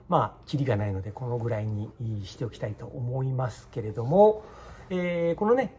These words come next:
打ち上げたロケット、おー、またね、打ち上げの場所に戻ってきて、えー、まあ、着陸、うー、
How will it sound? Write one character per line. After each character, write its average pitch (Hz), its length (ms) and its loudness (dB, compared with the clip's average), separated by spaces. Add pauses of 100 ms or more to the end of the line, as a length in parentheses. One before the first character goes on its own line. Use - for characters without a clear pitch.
打 185 180 0
ち - 160 -2
上 208 80 4
げ 202 140 2
た 190 120 6
ロ 202 120 6
ケ 196 140 4
ッ - 120 -6
ト、 - 320 -8
お 147 380 2
ー、 - 20 -2
ま 170 100 2
た 180 120 2
ね、 190 100 2
打 165 140 4
ち 180 120 -2
上 180 60 6
げ 175 160 2
の 170 220 6
場 151 100 6
所 160 160 2
に 151 220 4
戻 151 400 2
っ - 280 -14
て 143 140 -2
き - 160 -12
て、 196 320 0 (240)
え 123 400 -2
ー、 - 20 -6
ま 127 100 -2
あ、 - 20 -10
着 123 360 -4
陸、 113 480 -6
う 143 60 -10 (540)
ー、 - 40 -12